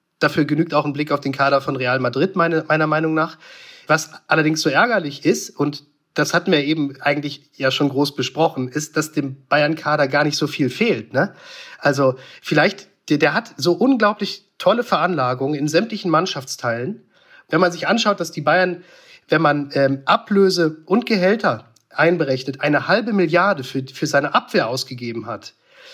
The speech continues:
dann fragt man sich, wo sind denn bitte die achtzig oder hundert Millionen für einen Mittelstürmer, die man vielleicht im vergangenen Sommer auch hätte ausgeben können. Ja, also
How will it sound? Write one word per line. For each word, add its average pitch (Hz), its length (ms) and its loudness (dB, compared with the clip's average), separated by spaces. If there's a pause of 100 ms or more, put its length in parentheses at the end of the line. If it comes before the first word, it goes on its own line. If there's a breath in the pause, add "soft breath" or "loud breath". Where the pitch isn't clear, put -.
(140 loud breath)
dann 135 120 -2
fragt 170 320 0
man 180 120 2
sich, 180 380 -2
wo 160 120 2
sind 220 220 0
denn 190 120 2
bitte 180 220 -4
die 156 120 -4
achtzig - 520 -2
oder 143 180 2
hundert 190 260 2
Millionen 185 640 0 (400 soft breath)
für 156 160 2
einen 147 200 0
Mittelstürmer, 165 840 0 (420 soft breath)
die 175 80 -4
man 175 120 4
vielleicht 170 320 -2
im 165 100 -6
vergangenen 160 380 0
Sommer 202 300 0
auch 147 220 -2
hätte 143 280 -2
ausgeben 131 520 -4
können. 110 380 -10 (100)
Ja, 143 160 -2
also 139 360 -4